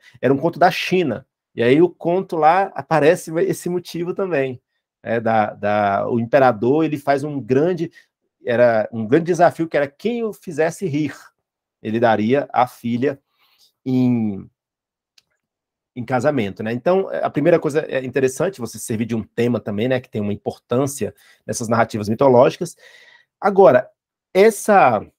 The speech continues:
esse, esse, esse, <clears throat> esse concurso aí, que consistia no seguinte, né? Todos os homens, então,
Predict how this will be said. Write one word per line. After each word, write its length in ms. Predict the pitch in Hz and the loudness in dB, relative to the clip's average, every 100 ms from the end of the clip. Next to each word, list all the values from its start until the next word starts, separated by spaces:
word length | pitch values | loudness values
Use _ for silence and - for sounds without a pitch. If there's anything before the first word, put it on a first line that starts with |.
| _ _ _ _ _ _ _ _ _ _ _ _ _ - | _ _ _ _ _ _ _ _ _ _ _ _ _ -6
esse, 260 | 170 - - | -6 -6 -6
esse, 800 | 165 - 175 170 156 135 113 110 | -6 -6 -10 -6 -2 -2 -2 -6
esse, 920 | 147 143 - 139 135 131 117 110 98 _ | -10 -10 -8 -4 -2 -2 -4 -6 -10 _
<clears throat> 1300 | 160 101 92 76 _ _ _ _ _ _ _ _ - | -6 -6 -10 -18 _ _ _ _ _ _ _ _ -8
esse 180 | 151 - | -8 -4
concurso 640 | 185 135 160 190 - 120 | -4 -2 0 -2 -2 -2
aí, 320 | 139 185 120 _ _ _ _ _ _ | 0 0 -4 _ _ _ _ _ _
que 100 | - | -10
consistia 380 | 143 139 - | -10 -8 -8
no 80 | 151 | -6
seguinte, 420 | 143 175 120 - | -4 -4 -4 -4
né? 220 | 127 160 170 _ _ - | -2 -2 -4 _ _ -2
Todos 260 | 156 156 | -2 0
os 60 | 139 | 2
homens, 240 | 151 151 | 2 2
então, 520 | 143 139 135 160 196 | -4 -2 -2 -2 -6